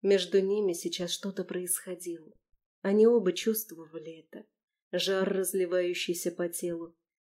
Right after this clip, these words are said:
тянущее ощущение в груди, глубокое дыхание.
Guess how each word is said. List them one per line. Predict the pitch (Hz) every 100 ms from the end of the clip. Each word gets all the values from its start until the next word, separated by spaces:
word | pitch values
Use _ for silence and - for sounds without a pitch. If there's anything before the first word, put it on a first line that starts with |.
| -
тянущее | 233 220 220 - 202
ощущение | 196 - - - 214 208 196
в | 185
груди, | 190 185 180 185 185
глубокое | 175 165 170 180 185 175
дыхание. | 170 165 - 180 175 175 170